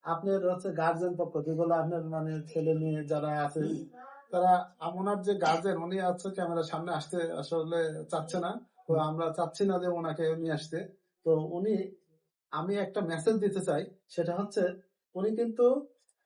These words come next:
Speaker 1: এখন আমার মনের কাছে এইটটি পার্সেন্ট ভালো, মানে আর একটু চিকিৎসা প্রক্রিয়া চলছে। এখন আমি এইটাই বলতেছি, ওনার কিন্তু একটা মরণ ব্যাধি, মানে বড়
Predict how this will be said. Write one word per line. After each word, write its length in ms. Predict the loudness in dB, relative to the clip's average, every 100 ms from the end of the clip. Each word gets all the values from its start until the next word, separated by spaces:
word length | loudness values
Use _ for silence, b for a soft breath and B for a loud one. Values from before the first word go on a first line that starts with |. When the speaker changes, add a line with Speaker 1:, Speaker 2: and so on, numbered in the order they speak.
| _ -8
Speaker 1:
এখন 320 | -6 0 2
আমার 280 | 2 2 2
মনের 260 | 4 2 2
কাছে 220 | 0 2
এইটটি 400 | 2 2 0 0
পার্সেন্ট 400 | 0 2 0 2
ভালো, 340 | 2 2 -2 -12
মানে 380 | -12 -4 -2
আর 320 | 0 2 2 0
একটু 380 | -2 -2 -4 -10 -20 -20 -18 -20 -20 -12
চিকিৎসা 520 | -6 -4 2 2 2 -2 -14 -12 0
প্রক্রিয়া 380 | 0 4 4 4
চলছে। 540 | 4 2 4 2 0 -6 b b b _
এখন 420 | -6 2 4 4 0 -8 -10 -14 -16 _ _
আমি 240 | -8 -2 0
এইটাই 360 | 0 0 0
বলতেছি, 400 | 0 0 0 -4
ওনার 260 | -4 -2 -2
কিন্তু 220 | -4 -4
একটা 160 | -6 -4
মরণ 360 | 0 0 2
ব্যাধি, 360 | 0 -2 -2 -4
মানে 240 | -4 -6
বড় 520 | -4 0 2 4 2